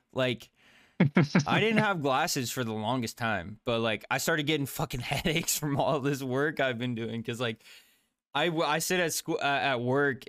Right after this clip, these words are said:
Speaker 1: and I stare at a screen for eight hours. And if I'm in s-, class, like, I stare at a screen for however long for homework, like, four hours. And when I go home to edit, like, I'm staring at a screen for eight hours or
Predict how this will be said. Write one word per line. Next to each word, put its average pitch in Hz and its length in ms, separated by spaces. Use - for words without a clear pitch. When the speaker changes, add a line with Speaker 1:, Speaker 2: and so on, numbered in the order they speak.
Speaker 1:
and 117 200
I 113 100
stare 120 260
at 117 60
a 107 40
screen 110 260
for 98 140
eight 95 140
hours. 87 480
And 113 140
if 110 200
I'm 113 160
in 117 100
s-, - 260
class, 110 600
like, 101 200
I 101 60
stare 104 260
at 98 60
a 98 60
screen 95 380
for 90 280
however 95 460
long 90 220
for 107 240
homework, 95 360
like, 90 160
four 113 260
hours. 90 360
And 113 560
when 113 120
I 110 140
go 113 540
home 139 340
to 123 60
edit, 135 320
like, 107 180
I'm 107 120
staring 120 440
at 113 100
a 104 40
screen 107 260
for 98 180
eight 95 140
hours 92 480
or 82 180